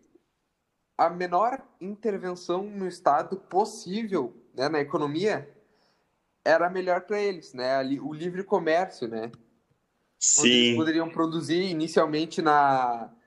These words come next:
Speaker 1: na questão de artesanato, depois manufaturas, né?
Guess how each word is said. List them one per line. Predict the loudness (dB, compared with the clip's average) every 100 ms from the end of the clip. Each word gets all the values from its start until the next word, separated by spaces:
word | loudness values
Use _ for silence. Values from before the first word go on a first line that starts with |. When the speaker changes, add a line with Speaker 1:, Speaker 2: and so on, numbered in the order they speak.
| _ _ _ _ _ -8
Speaker 1:
na | -4 -2
questão | -4 -4 -4
de | -4 -8 -4 0
artesanato, | 0 0 -2 0 2 2 0 -4 -10 -16 -18 _ _ _ _
depois | -8 -6 -2 -4 -2
manufaturas, | -4 -4 -4 -4 -4 -6 -2 -4
né? | -2 -6